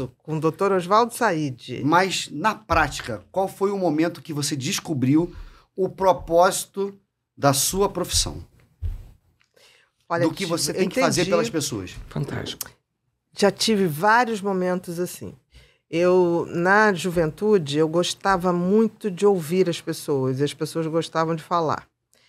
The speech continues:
Speaker 1: Então, eu gostava de ouvir, eu identificava quais eram as feridas daquelas pessoas,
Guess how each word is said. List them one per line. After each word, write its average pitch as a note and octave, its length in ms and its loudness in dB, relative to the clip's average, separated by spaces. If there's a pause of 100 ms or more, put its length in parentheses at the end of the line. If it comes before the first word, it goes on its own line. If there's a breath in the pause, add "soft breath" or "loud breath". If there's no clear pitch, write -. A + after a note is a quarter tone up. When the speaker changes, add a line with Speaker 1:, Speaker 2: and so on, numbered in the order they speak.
(160)
Speaker 1:
Então, E3+ 160 0
eu E3 40 2
gostava E3 380 0
de D#3 120 -2
ouvir, E3+ 420 0
eu F3+ 100 6
identificava E3+ 960 0
quais E3 280 2
eram E3 160 6
as D#3+ 80 0
feridas D3+ 460 -2
daquelas D3 360 -4
pessoas, F3 760 -2